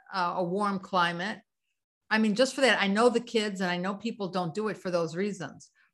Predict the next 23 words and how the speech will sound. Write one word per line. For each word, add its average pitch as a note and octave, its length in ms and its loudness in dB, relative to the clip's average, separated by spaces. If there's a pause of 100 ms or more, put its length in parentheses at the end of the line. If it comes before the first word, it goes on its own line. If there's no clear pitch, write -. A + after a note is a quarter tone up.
For F3 240 -4
me, C4 240 2
having F#3 320 2
short E3 320 -4
hair, D#3+ 280 -2
it's E3 180 -14
a D#3+ 60 -4
little A3 360 4
shorter F3 640 -2 (280)
than E3+ 340 -6
usual, E3 600 -4 (200)
but - 160 -14
this - 180 -14
is E3 120 -12
the G3+ 120 -6
summer G#3+ 580 -4
cut - 320 -10 (420)
because G3 280 -6
it's E3+ 220 -8
really F3+ 300 -4
hot F#3+ 240 -2 (280)
in E3+ 220 -6
Texas. - 680 -10